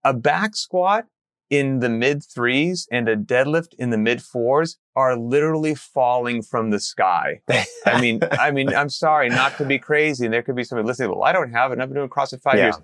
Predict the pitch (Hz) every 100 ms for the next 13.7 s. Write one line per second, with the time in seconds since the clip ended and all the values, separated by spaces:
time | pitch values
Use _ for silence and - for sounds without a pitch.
0 | _ 175 165 160 - - _ _ - 147
1 | 156 143 131 156 139 127 113 127 123 151
2 | 135 123 - 107 107 117 131 147 143 127
3 | - 143 123 113 110 107 127 110 _ _
4 | _ _ _ _ 123 147 165 135 123 135
5 | 147 117 107 - - 131 131 127 - _
6 | _ _ - 127 131 123 107 117 120 107
7 | 101 123 131 107 98 92 92 92 92 82
8 | 107 113 107 101 _ - 117 110 - -
9 | - 120 131 139 135 123 110 107 107 -
10 | - 117 117 117 98 87 87 _ _ -
11 | 120 110 113 - _ 113 101 113 123 123
12 | 107 113 - 113 104 98 107 107 110 110
13 | _ _ _ 113 107 101 92